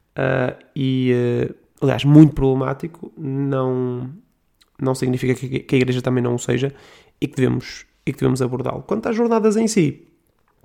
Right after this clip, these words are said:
pá, pelo que vi, vão, vão ter algumas atividades,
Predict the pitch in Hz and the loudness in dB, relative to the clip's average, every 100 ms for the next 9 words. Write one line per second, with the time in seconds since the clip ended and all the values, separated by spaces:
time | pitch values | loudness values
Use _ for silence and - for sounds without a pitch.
0 | _ - - 135 135 175 170 156 170 165 | _ -20 -12 -8 -2 -2 0 0 2 2
1 | 160 160 147 151 139 135 139 135 135 131 | 0 -2 -2 0 2 2 4 2 2 2
2 | 131 123 - | 2 0 -6